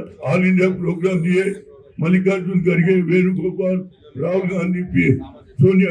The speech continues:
गांधी दिए ये प्रोग्राम। सोनिया गांधी కూడా ఇవాళ ఆమె స్టేట్మెంట్ చూసినా ఎంత క్లియర్‌గా ఉన్నది, ఇది ఎంత అన్యాయం ఇది।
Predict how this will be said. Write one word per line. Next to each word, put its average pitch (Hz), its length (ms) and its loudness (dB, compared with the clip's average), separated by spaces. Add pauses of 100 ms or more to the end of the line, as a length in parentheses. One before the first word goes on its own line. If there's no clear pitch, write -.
गांधी 170 220 -4
दिए 165 240 -6 (120)
ये 107 140 -8
प्रोग्राम। 180 400 -4 (440)
सोनिया 208 280 2
गांधी 196 280 -2
కూడా 202 260 0
ఇవాళ 190 260 4 (460)
ఆమె 180 160 2 (120)
స్టేట్మెంట్ 196 600 2
చూసినా 180 320 2 (460)
ఎంత 185 140 -8 (160)
క్లియర్‌గా 226 400 0
ఉన్నది, 175 340 2 (360)
ఇది 156 140 -6 (100)
ఎంత 220 200 -2
అన్యాయం 180 480 -2
ఇది। 123 200 -6